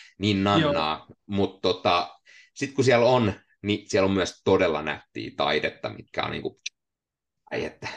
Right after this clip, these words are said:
Speaker 1: tosi mahtavaa.
Speaker 2: No,
Speaker 1: Suosittelen
Speaker 2: no,
Speaker 1: ehdottomasti.
Speaker 2: sitten on just silleen jossain niinku sarjakuvassa, että on niinku tosi hyvä tavallaan se runin pääpiirtäjä, ja sit on joku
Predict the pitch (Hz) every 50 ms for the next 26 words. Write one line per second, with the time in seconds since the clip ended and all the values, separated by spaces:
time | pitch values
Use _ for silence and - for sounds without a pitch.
0 | - - - 85 78 82 80 76 71 - - - 78 76 73 - - - 113 117
1 | 113 113 - - 71 - - - 78 76 - - 285 - - - - - - 170
2 | 160 156 156 151 151 - _ _ _ _ _ _ _ _ _ - - 170 175 170
3 | 175 160 - - - 180 175 165 156 147 143 135 135 143 139 135 - - 143 135
4 | 135 135 135 135 131 131 135 147 139 - 160 147 147 147 139 135 - 135 131 135
5 | - - 139 131 131 - - 135 139 143 139 - 143 139 - 147 151 - - _
6 | _ _ _ _ - 214 247 262 277 220 180 233 226 208 185 165 170 156 151 151
7 | 151 147 - 165 151 135 170 170 160 151 143 - 185 185 180 156 156 156 147 143
8 | 143 143 - 143 143 143 147 - 151 143 185 226 220 226 220 190 190 190 180 -
9 | 185 170 165 165 160 - -